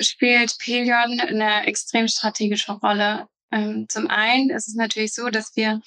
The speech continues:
die Investments, die wir machen, ja, wir sind ein junges Team und extrem, äh, gut aufgestellt,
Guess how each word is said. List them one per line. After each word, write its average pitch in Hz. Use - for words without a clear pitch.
die 214
Investments, 233
die 220
wir 226
machen, 226
ja, 233
wir 226
sind 226
ein -
junges 214
Team 320
und 226
extrem, 233
äh, 220
gut 214
aufgestellt, 240